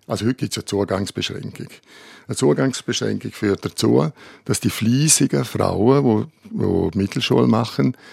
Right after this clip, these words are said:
überproportional vertreten sind noch in einem Medizinstudium. Und die schaffen ja noch nicht hundert Prozent. Die schaffen alle Teilpensen und auch nicht selbstständig, oder?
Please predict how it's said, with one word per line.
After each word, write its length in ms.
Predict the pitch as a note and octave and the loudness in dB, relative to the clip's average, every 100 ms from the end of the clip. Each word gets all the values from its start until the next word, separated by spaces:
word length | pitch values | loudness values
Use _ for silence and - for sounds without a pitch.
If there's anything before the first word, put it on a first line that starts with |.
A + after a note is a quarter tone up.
| - - _ - | -20 -20 _ 2
überproportional 1000 | C3+ C3 - B2 - B2+ - B2 A2 A2 | 2 2 0 -4 -2 -6 0 2 4 2
vertreten 520 | - - G2 G#2 - | -2 0 0 0 -2
sind 180 | - G2+ | 0 2
noch 140 | G2+ | 0
in 80 | F#2 | 0
einem 220 | F2+ F2+ | 0 -2
Medizinstudium. 1080 | E2+ F#2+ - G2 B2+ - D#3+ D#3 E3+ D#3+ E3 _ - - - | -2 -4 -4 -2 -2 -4 -4 -2 -4 -4 -6 _ -20 -20 -10
Und 160 | B2+ A2 | -6 -4
die 80 | A2 | 0
schaffen 380 | A#2 A2 G#2+ | 0 -2 0
ja 120 | G2+ G2 | 0 2
noch 180 | F#2+ F#2+ | 0 -2
nicht 320 | F#2+ B2+ - | -4 -4 -2
hundert 300 | D3+ C3+ B2+ | -2 -2 -6
Prozent. 640 | D3+ - E3 A2 F2+ - - | -10 -8 -8 -8 -12 -6 -4
Die 60 | |
schaffen 420 | G#2 F#2+ F2 F#2 E2+ | -2 -4 -4 -6 -6
alle 320 | - G#2+ C3 - | -2 2 2 2
Teilpensen 760 | G2 G#2+ B2+ C3 B2 A#2+ G#2+ | 0 0 0 0 0 0 2
und 120 | G2 | 4
auch 120 | F#2 F2 | 4 2
nicht 160 | F2 | 0
selbstständig, 680 | - C3 - - - F2 F#2+ | -2 -4 -4 -4 -4 -6 -6
oder? 160 | G2+ | -6